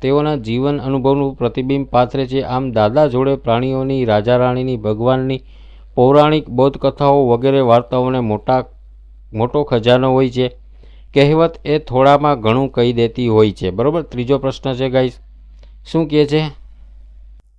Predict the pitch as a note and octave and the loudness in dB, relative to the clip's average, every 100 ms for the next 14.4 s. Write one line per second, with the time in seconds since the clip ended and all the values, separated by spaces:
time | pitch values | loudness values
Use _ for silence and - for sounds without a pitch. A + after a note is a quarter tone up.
0 | _ _ - - D3 D3+ E3 D#3 - C#3 | _ _ -18 -4 -4 0 -2 -2 0 4
1 | D3+ D3+ D3+ D#3+ - C#3+ D3 A#2+ C3+ B2+ | 4 2 0 -2 -2 -2 0 2 0 -2
2 | C#3 D3 D3 C3+ A#2+ A#2+ E3 D3+ C#3+ B2+ | -2 0 0 4 4 2 -2 -2 -2 -4
3 | C#3 C#3+ A2+ G#2+ B2 D#3 D3 - - - | -2 -2 0 2 2 0 -6 -10 -20 -20
4 | A#2 A2 B2 C#3+ D3 C#3 C#3+ D3 - - | -10 -4 0 0 0 0 -2 -6 -20 -20
5 | - - - - B2 - D3 D3 D3 - | -20 -20 -12 -4 -4 0 0 0 -2 -4
6 | C3 B2+ - C#3 C3+ - - A2 A2+ A2+ | -6 -6 -4 -2 -2 -6 -6 -4 -2 4
7 | C3 C#3+ D3 C3+ C#3 B2+ C#3 C3 B2 C3 | 4 4 0 0 0 0 -4 -4 -4 -2
8 | D3 B2+ B2+ C3+ - C#3 A2 G#2+ C#3 B2+ | -2 -2 -2 -4 -4 -4 -2 -2 -4 -2
9 | B2+ C3 A#2+ C3 C3 B2+ B2 A#2 B2 A2+ | -4 -4 -4 -4 -4 -4 -4 -2 -2 -4
10 | A#2 A#2+ A#2 B2 - - - - - A#2 | -4 -2 -2 -4 -8 -20 -20 -20 -8 0
11 | A#2 B2+ B2+ A2+ G2 G2 - B2+ C#3+ - | 2 2 -2 -2 -2 -8 -2 -2 -2 -4
12 | A#2+ A#2+ D3+ D#3 D#3 D#3 D3+ C#3 B2 C#3 | -2 2 0 0 0 0 2 2 4 4
13 | C#3 - A#2+ C3+ C3+ C3 C3+ C3+ A#2 A#2 | 2 -2 -2 0 0 0 -2 -2 -2 -2
14 | B2 B2 E3+ | -2 -2 -4